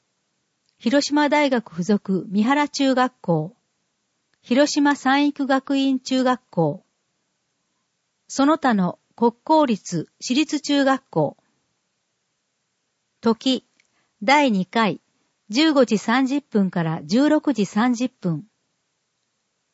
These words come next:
参加者の出身中学校。第五中学校、西崎中学校、宮浦中学校、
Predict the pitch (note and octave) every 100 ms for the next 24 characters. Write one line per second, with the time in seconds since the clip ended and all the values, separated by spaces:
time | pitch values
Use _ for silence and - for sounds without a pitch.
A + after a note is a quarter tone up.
0 | _ _ - C#4 D4+ D4+ D#4 B3+ F#3+ E3+
1 | G3+ - C#4+ D4+ D4 C#4+ C4+ C4+ - -
2 | E3 D3+ _ _ _ _ _ _ _ _
3 | _ _ _ _ _ _ - G#3+ D4 D4
4 | D4+ - D4 C#4 C#4 _ - F3+ C#3+ _
5 | _ _ _ _ _ - B3+ D4 D4+ D4
6 | C#4+ - C#4 C4+ C4+ _ - F3+ D3 -
7 | _ _ _ _ _ _ - A#3 D4 D4
8 | D4 - C#4 C4+ C4+ - - F3 D#3 -